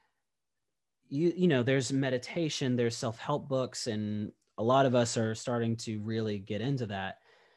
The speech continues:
But there needs to be something that you can control. Um, and start with that. And once you start controlling that, then move on to the next thing that you feel like you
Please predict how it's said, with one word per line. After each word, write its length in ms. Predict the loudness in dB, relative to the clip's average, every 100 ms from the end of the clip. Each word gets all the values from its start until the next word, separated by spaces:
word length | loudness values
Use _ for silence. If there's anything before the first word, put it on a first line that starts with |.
| _
But 220 | -4 -2 2
there 180 | 4
needs 340 | 4 4 2 0
to 80 | -2
be 420 | 0 2 0 -2 -8 -12
something 380 | -6 -6 -4 -6
that 100 | -4
you 120 | -8
can 300 | -6 -6 -6
control. 640 | -6 -8 -8 -10 -12 -16 -20 _ _ _ _ _ _ _ -10
Um, 480 | -8 -6 -6 -6 -10 _ _ _ _ _ _ _ _ -6
and 200 | -2 -2
start 540 | -4 0 4 4 2 -4
with 160 | -10 -10 -8
that. 440 | -6 -6 -12 -10
And 160 | -2 0
once 220 | 0 -2
you 40 |
start 220 | -2 -2 -2
controlling 580 | -6 -4 -2 0 0 0
that, 280 | -2 -6
then 300 | -6 0 2
move 160 | 4 4
on 120 | 0
to 60 | 0
the 80 | -4
next 340 | -6 -8 -10
thing 160 | -10 -8
that 100 | -10
you 100 | -12
feel 180 | -12 -12
like 140 |
you 60 | -12